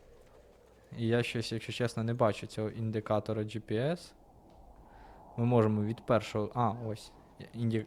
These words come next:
індикатор G P S, в принципі, він показує нам відстань. Тепер ми можемо їх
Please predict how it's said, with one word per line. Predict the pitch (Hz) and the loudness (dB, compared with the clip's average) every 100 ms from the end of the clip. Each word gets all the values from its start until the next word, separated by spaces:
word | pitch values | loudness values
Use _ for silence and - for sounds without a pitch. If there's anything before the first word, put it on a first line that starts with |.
| - | 0
індикатор | 113 113 110 120 110 | 0 2 4 4 4
G | 107 113 | -2 -2
P | 101 | 0
S, | 135 226 - | 2 2 -2
в | - | -8
принципі, | - 175 - 123 | -2 -2 -2 -4
він | 131 | -2
показує | 117 139 127 117 | 0 2 2 2
нам | 123 110 | 2 0
відстань. | 107 131 127 - 98 - - - - - - - - - - 127 110 | 0 0 -2 -6 -8 -10 -14 -20 -20 -20 -20 -20 -20 -20 -20 -16 -8
Тепер | - 131 | -2 0
ми | 143 | 2
можемо | 131 123 123 117 | 2 2 2 2
їх | 117 123 | 2 0